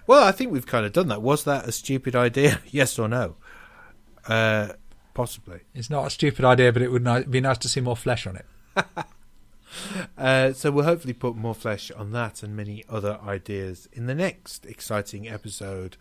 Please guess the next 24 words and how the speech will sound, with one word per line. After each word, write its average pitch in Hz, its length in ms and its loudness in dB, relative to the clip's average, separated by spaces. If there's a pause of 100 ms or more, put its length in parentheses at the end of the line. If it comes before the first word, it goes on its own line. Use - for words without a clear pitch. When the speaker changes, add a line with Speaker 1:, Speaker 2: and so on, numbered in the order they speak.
(440)
Speaker 1:
of, 107 400 -2
um, 101 680 -6
That - 200 -6
Option 120 360 -6
No 107 140 -2
Longer 110 200 -2
Exists. 98 300 -12
That - 140 -8
felt 180 220 -8
like 104 180 -12
I 104 40 -8
should 98 140 -14
have 98 140 -12 (180)
tied 101 280 -6
Adam 95 320 -8
to 98 260 -8
a, 95 160 -8
a 98 40 -16
train 131 320 -6
track - 280 -10
with 95 100 -14
a 95 40 -16
fast-moving 98 760 -10
express - 580 -12